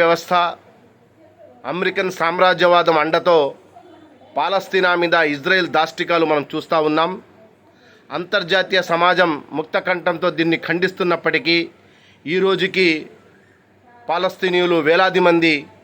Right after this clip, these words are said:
చనిపోతూ ఉన్నారు, అనేక ప్రాణ త్యాగాలు చేస్తూ ఉన్నారు. ఇలాంటి పరిస్థితి దాపురించి ఉంది. అది రష్యన్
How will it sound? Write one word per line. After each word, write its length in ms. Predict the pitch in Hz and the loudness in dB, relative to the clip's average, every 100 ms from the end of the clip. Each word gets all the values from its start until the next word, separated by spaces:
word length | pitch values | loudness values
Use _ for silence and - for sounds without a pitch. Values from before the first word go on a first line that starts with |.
| - | -12
చనిపోతూ 420 | 170 175 180 175 170 160 | -8 -4 -4 0 0 2
ఉన్నారు, 280 | 160 160 175 196 _ _ _ _ _ _ _ _ _ | 2 2 0 -6 _ _ _ _ _ _ _ _ _
అనేక 340 | 123 170 196 180 165 143 - 151 | -6 -2 0 2 2 0 -2 -2
ప్రాణ 220 | 165 190 180 | 0 0 0
త్యాగాలు 400 | 165 175 202 196 185 | 0 2 4 2 2
చేస్తూ 280 | 170 165 175 160 | 0 2 2 2
ఉన్నారు. 300 | 165 156 160 196 - - _ _ _ _ _ _ _ _ _ _ _ 135 | 2 2 2 -2 -10 -20 _ _ _ _ _ _ _ _ _ _ _ -10
ఇలాంటి 460 | 160 190 190 185 170 156 - - - _ _ - | -4 -4 -2 0 0 -2 -8 -18 -20 _ _ -8
పరిస్థితి 520 | 170 180 - 180 180 160 143 - _ _ _ _ _ _ _ _ - - _ _ _ _ _ _ _ 1077 1077 - - _ _ _ _ _ _ | -6 -6 -6 -2 0 0 -2 -10 _ _ _ _ _ _ _ _ -20 -20 _ _ _ _ _ _ _ _ -20 -20 -20 _ _ _ _ _ _
దాపురించి 580 | 135 165 185 190 190 185 170 | -12 -10 -6 -4 -4 -2 0
ఉంది. 240 | 170 180 190 - - _ _ _ _ _ _ _ _ - | 2 2 0 -6 -20 _ _ _ _ _ _ _ _ -12
అది 180 | 147 160 | -6 -2
రష్యన్ 360 | 160 - 202 196 | -2 0 0 0